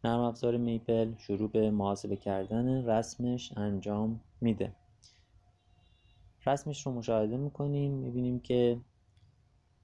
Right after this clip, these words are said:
تابع یک انوم به این صورت رسم می‌شه در بازهٔ یک تا ده. در صورتی که ما بخوایم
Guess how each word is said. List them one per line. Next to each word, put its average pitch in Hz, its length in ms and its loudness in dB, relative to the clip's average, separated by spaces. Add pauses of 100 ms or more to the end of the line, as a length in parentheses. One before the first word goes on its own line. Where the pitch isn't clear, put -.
تابع 110 400 2
یک 110 400 -2
انوم 113 460 -2 (1000)
به 101 80 -2
این 110 120 4
صورت 123 460 -2 (500)
رسم 113 300 -2
می‌شه 135 300 0
در 131 220 4
بازهٔ 131 680 2 (960)
یک 127 240 0
تا 127 140 2
ده. 127 400 2 (920)
در 135 120 4
صورتی 165 300 -2
که 165 100 -2
ما 156 140 2
بخوایم 147 600 0